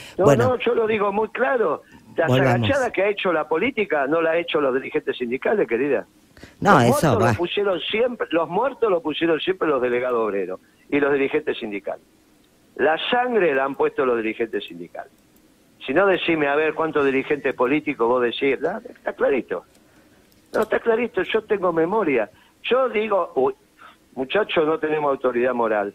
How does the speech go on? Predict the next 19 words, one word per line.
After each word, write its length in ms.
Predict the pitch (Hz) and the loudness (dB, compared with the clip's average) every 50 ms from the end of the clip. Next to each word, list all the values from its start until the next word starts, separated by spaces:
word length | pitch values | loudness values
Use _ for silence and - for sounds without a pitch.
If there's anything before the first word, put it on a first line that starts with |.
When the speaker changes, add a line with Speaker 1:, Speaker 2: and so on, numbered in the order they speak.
| - - | -8 -6
Speaker 1:
para 200 | - 104 101 92 | -4 -4 -2 -2
hablar. 240 | 90 92 95 87 - | -2 -2 -4 -4 -4
N-, 200 | 117 135 165 - - 135 | -4 -6 -6 -6 -8 -4
no 160 | 143 175 202 | 0 0 2
hablo 180 | 214 220 226 196 | 2 2 0 0
jamás 560 | - - 170 175 165 190 269 269 254 220 170 | -2 -2 -2 -4 -4 -2 -2 -2 -2 -2 -4
mal 300 | 170 170 214 233 233 220 | -4 -2 -2 -2 0 0
de 120 | 190 175 | 0 0
ningún 460 | 151 151 151 165 175 - - 285 240 | 0 0 -2 -2 0 0 0 0 0
dirigente 480 | 147 135 110 113 107 - 107 - 107 98 | -2 -2 -2 -2 -4 -4 -4 -4 -6 -10
sindical, 480 | - - 92 87 90 - - - 80 90 | -10 -12 -14 -14 -14 -12 -12 -8 -6 -6
¿eh? 120 | 110 - | -6 -2
De 160 | 104 113 131 131 | 0 0 2 2
ninguno. 480 | 147 156 175 170 151 117 80 80 - - _ _ _ _ _ _ _ _ _ - - - - _ _ _ _ _ _ | 2 2 2 2 0 0 -2 -6 -14 -18 _ _ _ _ _ _ _ _ _ -20 -20 -20 -20 _ _ _ _ _ _
De 160 | 101 127 156 | 0 0 2
ninguno. 440 | 151 147 147 139 107 92 82 85 - _ - - - - - - - - _ _ - | 2 0 0 -2 -6 -8 -8 -12 -16 _ -20 -20 -20 -20 -20 -20 -20 -20 _ _ -2
Pero 220 | 135 123 120 113 | 0 2 2 2
aparte 420 | 113 - 135 143 156 - - 196 170 | 2 2 0 -2 0 0 2 2 4
digo, 400 | 160 165 156 123 113 95 85 | 4 2 2 2 0 -2 -4